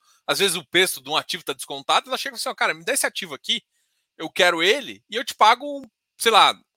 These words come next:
um ponto dois seu P V aí." Ah, ou seja, ela tá te oferecendo uma grana, por quê? Porque se ela for lá no mercado, vai ter mais caro e ela tem mais quinze anos de fluxo. O que pra ela é interessante. E ela sabe, às vezes, que, pô, aqui está operando com tal pessoa. Se eu opero com minhas pessoas,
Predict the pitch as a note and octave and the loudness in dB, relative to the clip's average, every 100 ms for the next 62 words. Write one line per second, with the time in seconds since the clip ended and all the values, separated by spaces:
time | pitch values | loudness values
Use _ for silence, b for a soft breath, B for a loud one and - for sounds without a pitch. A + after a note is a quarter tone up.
0 | _ _ _ A#3+ D#4+ D#4 C4+ C#4+ A#3 F#3 | _ _ _ -14 -14 -10 -8 -6 -6 -4
1 | A3 A#3 C4 C4 A#3+ G3+ E3 A2+ F#2 _ | -2 -4 -4 -2 0 0 0 -2 -10 _
2 | _ _ _ _ _ _ _ _ _ E3 | _ _ _ _ _ _ _ _ _ -4
3 | F#3 E3+ - F#3 A#3 B3 C4+ - B3 C#4 | -2 0 0 0 -2 -2 0 2 2 2
4 | G#3 C4 E4 E4 - - C4+ D4 b b | 0 0 -2 -2 -2 -2 -8 -10 b b
5 | - C#4 D4+ C#4+ C4 B3 A#3 G3+ F#3 F#3 | 2 4 4 2 0 2 2 2 2 0
6 | F#3 G#3+ G#3+ - B3+ C4 D#4 D#4 E4 E4 | -2 -2 0 0 2 2 2 0 -2 -2
7 | D#4 C#4+ - D#4 C#4+ D4 D#4+ C#4 B3 - | -2 -2 -2 -4 -4 -4 -8 -12 -16 -18
8 | - _ _ - - G3 B3+ G#3 A3 A#3+ | -20 _ _ -16 -12 0 4 6 4 0
9 | C4 C4+ - A#3 - E3+ A3 - A#3 A3 | -2 0 -2 -4 -2 -2 0 2 2 0
10 | G3 A3+ C#4 - G3 b b b G3 F3+ | -4 -4 -4 -6 -10 b b b -4 -4
11 | - - G#3 A3+ G#3+ G#3 G#3+ G#3+ G#3 G#3 | -4 -2 -2 -2 -2 -2 -4 -6 -2 -2
12 | A#3 - F3+ - G3 B3+ G#3+ F3+ F3 D#3 | -4 -8 -10 -10 -10 -10 -2 -2 -2 -8
13 | D3 - - B3 A#3+ | -10 -10 -12 -10 -12